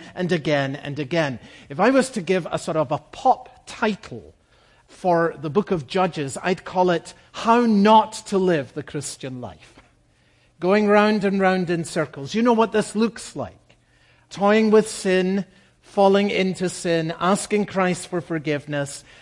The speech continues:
experiencing his mercy, going back to toying with the same sin all over again. Now, how do you break that cycle? How do you get out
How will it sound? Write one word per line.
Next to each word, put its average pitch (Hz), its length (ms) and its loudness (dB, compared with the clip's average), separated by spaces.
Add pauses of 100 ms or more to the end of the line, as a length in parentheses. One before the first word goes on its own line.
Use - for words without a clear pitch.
(100)
experiencing 220 1040 0
his 143 260 -4
mercy, 151 760 -4 (400)
going 147 300 -8
back 139 320 -4
to 151 100 -12
toying 135 560 -6
with 139 160 -10
the 139 80 -10
same 131 540 -8
sin 120 500 -8 (240)
all 123 460 -4
over 123 500 -8 (220)
again. 123 480 -4
Now, 139 240 -6 (240)
how 269 420 2
do 247 160 -6
you 262 140 0
break 208 720 2
that 196 240 2
cycle? - 580 -4 (1160)
How 247 180 4
do 277 120 0
you 302 100 4
get 226 360 4
out 214 500 0